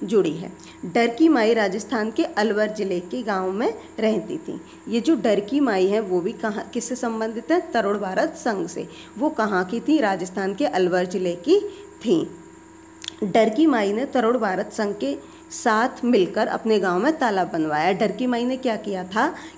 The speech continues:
कि अपने गांव में ही तरुण भारत संघ के साथ मिलकर एक तालाब बनवाया था, क्योंकि वहाँ क्या होता था, पानी की problems होती थी। आगे बढ़ते हैं, समुद्र के बारे में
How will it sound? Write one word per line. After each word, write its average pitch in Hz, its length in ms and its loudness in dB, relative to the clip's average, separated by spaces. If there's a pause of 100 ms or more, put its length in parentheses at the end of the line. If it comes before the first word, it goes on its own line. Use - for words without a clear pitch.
(140)
कि 202 180 -2 (300)
अपने 269 540 4 (160)
गांव 208 380 2
में 254 180 4
ही 196 140 2
तरुण 214 300 2
भारत 190 340 -4
संघ 208 200 -4
के 220 100 -4
साथ 196 300 -4
मिलकर 196 340 0
एक 240 360 -2
तालाब 202 400 -2
बनवाया 170 500 -6
था, 175 220 -10 (260)
क्योंकि 202 260 2
वहाँ 214 440 -2
क्या 233 120 2
होता 214 260 -2
था, 285 160 -2
पानी 208 380 -2
की 311 200 4 (340)
problems 247 520 4
होती 185 280 -6
थी। - 240 -14 (640)
आगे 196 300 -2
बढ़ते 226 400 0
हैं, 208 300 -6 (1160)
समुद्र 247 360 0
के 277 160 0
बारे 208 280 2
में 381 220 -2